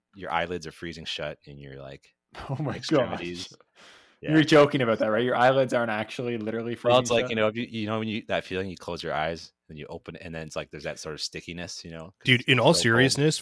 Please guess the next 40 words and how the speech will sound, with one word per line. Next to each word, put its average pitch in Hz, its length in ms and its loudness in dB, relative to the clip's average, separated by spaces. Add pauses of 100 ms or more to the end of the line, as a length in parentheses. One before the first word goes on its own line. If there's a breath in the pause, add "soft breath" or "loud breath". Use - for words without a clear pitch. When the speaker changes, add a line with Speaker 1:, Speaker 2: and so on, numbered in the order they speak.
(100)
Speaker 3:
freezing, 113 400 0
like, 113 180 0
I 107 60 0
used 113 200 0
to 120 60 -6
do, 113 280 0
uh, 104 180 0
cross-country 107 420 -6
ski 98 220 -8
racing. 135 440 -2
In 117 180 -6
minus 117 360 -2
thirty, 104 280 -4
you 123 180 0
have 107 120 0
to - 80 -4
be 117 120 -2
really 101 360 -2
careful 98 320 -6
about 92 180 -10
freezing 92 280 -10
eyeballs. 87 440 -14 (100)
It, 127 140 0 (120)
it 120 160 -2
does 120 280 2
Speaker 1:
<laughs> - 20 -4
Speaker 3:
happen, 110 400 0
Speaker 1:
Yeah. 170 60 0 (320 loud breath)
Speaker 3:
especially 127 360 4
when 165 140 6
you're 156 100 4
moving, 113 320 0
like, 107 160 0
on 101 120 0
a 98 40 -2
bike 95 320 -4
or 104 100 -2
on 95 120 -6
skis. 127 500 -4
Like, 110 240 0